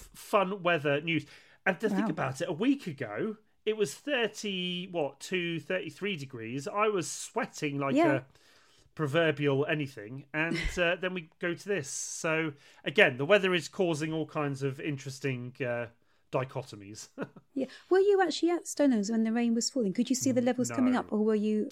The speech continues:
Speaker 2: away?
Speaker 1: I, it was a s-, no, it was a
Speaker 2: Was it
Speaker 1: Sunday,
Speaker 2: overnight?
Speaker 1: so I
Speaker 2: Ah,
Speaker 1: wasn't
Speaker 2: okay,
Speaker 1: there.
Speaker 2: Sunday.
Speaker 1: But I
Speaker 2: Mm.
Speaker 1: did chat to a couple of the neighbours and obviously saw the damage afterwards, and then saw all the pictures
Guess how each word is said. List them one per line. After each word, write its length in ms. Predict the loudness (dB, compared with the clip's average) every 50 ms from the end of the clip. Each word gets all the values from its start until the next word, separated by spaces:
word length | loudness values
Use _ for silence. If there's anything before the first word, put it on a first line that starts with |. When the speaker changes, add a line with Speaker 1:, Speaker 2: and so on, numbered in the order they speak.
| -6 _
Speaker 2:
away? 340 | -2 0 0 2 0 -2 -2 2
Speaker 1:
I, 140 | 2 4
it 80 | 4 4
was 160 | 2 -2 -4
a 40 | -6
s-, 160 | -6 -6 0
no, 200 | 4 6 6 6
it 40 | 6
was 140 | 4 0 -2
a 40 | -4
Speaker 2:
Was 60 | -2
it 20 |
Speaker 1:
Sunday, 280 | 0 0 0 0 0 0
Speaker 2:
overnight? 300 | 0 0 0 0 0 0
Speaker 1:
so 220 | 2 2 4 6 8
I 80 | 8
Speaker 2:
Ah, 100 | 8 8 6
Speaker 1:
wasn't 200 | 4 2 0 -2
Speaker 2:
okay, 100 | -2 -2
Speaker 1:
there. 100 | -2 -2
Speaker 2:
Sunday. 320 | -2 -2 -4 -4 -6 -10 -14 _ _ -20 _ _ _ _
Speaker 1:
But 100 | 0 2
I 120 | 4 4 2
Speaker 2:
Mm. 100 | 2 0
Speaker 1:
did 180 | -4 -6 -6
chat 260 | -2 -2 -2 -2 -2 -2
to 120 | -2 -2
a 60 | -2 0
couple 260 | -2 -4 -4 -4 -6
of 60 | -8
the 80 | -8 -8
neighbours 680 | -4 -4 -4 -4 -4 -6 -8 -10 -10 -10 -12 -16 -16 -10
and 340 | -8 -6 -4 -4 -6 -6 -6
obviously 300 | -6 -6 -8 -10 -12 -12
saw 240 | -10 -8 -8 -6 -6
the 120 | -6 -8
damage 440 | -6 -6 -6 -6 -4 -6 -8 -8 -6
afterwards, 320 | -6 -6 -6 -8 -10 -6 -2
and 240 | 0 0 0 0
then 140 | -2 -2 -4
saw 160 | -2 -2 0 0 2 2 2
all 100 | 2 0
the 100 | -2 -4
pictures 500 | -8 -10 -10 -10 -10 -10 -12 -12 -12 -14